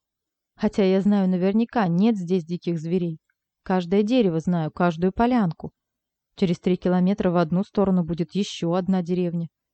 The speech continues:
через два в другую — железнодорожные пути. А дом — вон он, всего в десятки метров за спиной. И всё равно страшно. Всё равно эти оскаленные морды перед глазами и звук, разрывающий перепонки в ушах.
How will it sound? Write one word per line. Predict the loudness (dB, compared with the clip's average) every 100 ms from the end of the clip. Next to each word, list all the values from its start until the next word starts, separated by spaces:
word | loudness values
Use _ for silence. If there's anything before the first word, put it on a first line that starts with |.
| _
через | -4 -2 -2
два | 0 0
в | 0
другую — | -2 -2 -2 -2 -4
железнодорожные | -2 0 2 2 2 2 2 2 0
пути. | -2 -10 -10 -14 -14 _ _ _ _ -4
А | -2
дом — | 0 0 -2 -4 _ _ -6
вон | 2 4 4
он, | 2
всего | -4 0 2
в | 2
десятки | 0 -2 -2 2 2
метров | 2 2 -6
за | -6
спиной. | -6 0 0 0 -4 _ _ _ _ _ _ -6
И | -6
всё | -4 -4
равно | -2 -2 -2
страшно. | -6 -12 -12 -14 -16 _ _ _ _ _ _
Всё | 4 6
равно | 8 8 6
эти | 6 4 2
оскаленные | 0 0 0 4 4 4 4
морды | 4 4 2
перед | 0 0 -2
глазами | 0 0 2 0 0 0
и |
звук, | 0 -4 -2
разрывающий | -2 0 2 4 2 0 -4
перепонки | -2 0 -2 -2 -2 -2 -4
в |
ушах. | -6 -6 -8 -8